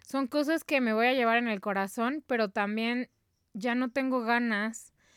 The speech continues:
de estar discutiendo con personas de la tercera edad, que evidentemente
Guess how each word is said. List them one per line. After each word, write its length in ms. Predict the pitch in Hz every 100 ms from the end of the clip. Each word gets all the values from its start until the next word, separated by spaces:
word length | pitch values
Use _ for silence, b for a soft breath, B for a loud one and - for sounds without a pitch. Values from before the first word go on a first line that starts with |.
| b b b b
de 80 | 226
estar 340 | 214 - 240
discutiendo 680 | 240 240 226 180 226 220 214
con 200 | 214 202
personas 440 | 202 190 220 226
de 120 | 226 202
la 120 | 180
tercera 480 | - 185 233 214 214
edad, 320 | 214 202 208 _ _ _ b b b b b -
que 140 | 254
evidentemente 1120 | 262 269 277 269 294 277 269 233 269 269